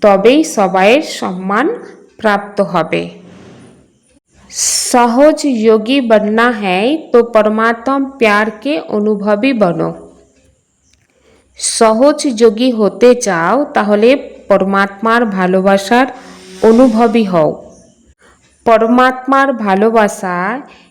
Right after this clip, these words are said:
এই শ্রেষ্ঠ ব্রাহ্মণ জন্মের আধার। বলা হয়,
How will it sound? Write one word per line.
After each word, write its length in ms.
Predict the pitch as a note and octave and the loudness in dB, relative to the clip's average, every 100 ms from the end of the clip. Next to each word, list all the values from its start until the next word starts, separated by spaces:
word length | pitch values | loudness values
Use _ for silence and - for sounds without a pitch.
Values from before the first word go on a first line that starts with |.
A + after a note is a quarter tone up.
| _ | _
এই 220 | - G#3+ A3 | -2 -2 -2
শ্রেষ্ঠ 640 | - A3+ A#3 A#3+ - - C#4 C#4 | -4 2 2 2 -8 -4 0 0
ব্রাহ্মণ 800 | B3 G#3 G3+ G3 A3 G#3+ B3+ A#3+ | -2 -2 -2 0 -4 -2 0 0
জন্মের 680 | G3+ G3 G3 G3 A3 C4 C4+ - - _ - | 0 0 0 2 2 2 -4 -16 -20 _ -4
আধার। 520 | F3+ F#3 F3 F3+ E3 E3 - _ _ _ _ G3 | -2 -2 -2 -2 -2 -4 -16 _ _ _ _ 0
বলা 200 | F#3+ G3+ | 2 2
হয়, 500 | F#3+ F#3 G#3 D4+ | 2 2 4 2